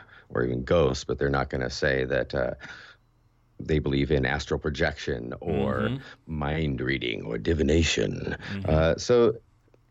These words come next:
Speaker 1: but it takes, it, it's almost like they can't be, and this is what Chris-, what, what religion does is, is kind of hammer that in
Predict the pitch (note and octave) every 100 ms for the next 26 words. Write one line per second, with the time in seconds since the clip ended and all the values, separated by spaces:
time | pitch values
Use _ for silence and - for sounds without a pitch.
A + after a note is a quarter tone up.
0 | _ _ _ _ _ _ A#2+ B2+ A#2+ A#2+
1 | - C#3+ - - - _ _ _ - G#2
2 | A2+ F2+ A2 C3 C#3 B2+ G#2+ F#2+ F#2+ -
3 | C3 A#2+ F#2 G#2+ F#2+ F2 - _ _ _
4 | - F#2 G2 A2 - A#2+ G2 F2+ - G#2+
5 | - G2 F2 F2+ B2 A2+ F#2+ E2 - _
6 | - F#2+ E2+ D#2+ D#2 - E2+ D#2+ - E2+
7 | D#2+ - G2+ F2+ - - - - A2+ G2+
8 | F#2+ E2+ F2 E2+ B1+